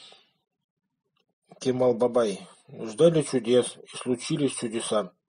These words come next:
Из Атуз, Коз, Ка-, Психора привозили больных, многим помогало. Тогда имамы объявили Кемал-Бабая Азизом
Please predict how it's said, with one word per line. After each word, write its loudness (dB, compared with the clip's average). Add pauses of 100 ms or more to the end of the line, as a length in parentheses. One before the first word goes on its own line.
(800)
Из -4
Атуз, 0 (200)
Коз, 0 (200)
Ка-, 0
Психора 0 (480)
привозили 2
больных, 0 (120)
многим -2
помогало. 0 (680)
Тогда 4
имамы 4
объявили 0
Кемал-Бабая 0
Азизом -4